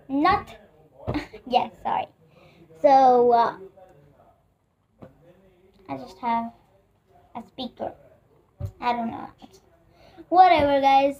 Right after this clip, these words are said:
So today I have a good news. Pretty, pretty, pretty good news. Today, what date is it today? It's twenty-eighth November. My class is starting soon, so yes. It's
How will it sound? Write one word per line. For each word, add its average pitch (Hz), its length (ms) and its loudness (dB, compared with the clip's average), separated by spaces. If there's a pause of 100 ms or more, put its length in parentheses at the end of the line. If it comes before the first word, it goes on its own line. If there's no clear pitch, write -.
So 349 220 0
today 285 880 2 (100)
I 233 420 -8 (1000)
have 233 100 -12
a 233 60 -10
good 320 420 -2
news. 277 540 -2 (340)
Pretty, 330 300 -2 (100)
pretty, 233 280 -8 (140)
pretty 381 380 0
good 226 280 -2
news. 226 420 -2 (400)
Today, 247 840 6 (360)
what - 280 -20
date 320 280 -2
is 285 220 2
it 220 200 -2
today? - 400 -12 (420)
It's - 220 0 (100)
twenty-eighth 349 840 0
November. 285 560 0
My 233 260 -2 (180)
class 247 380 -4
is 269 80 -16
starting 226 460 -4
soon, 226 440 -8
so 214 160 -12
yes. - 280 -16 (760)
It's - 280 -12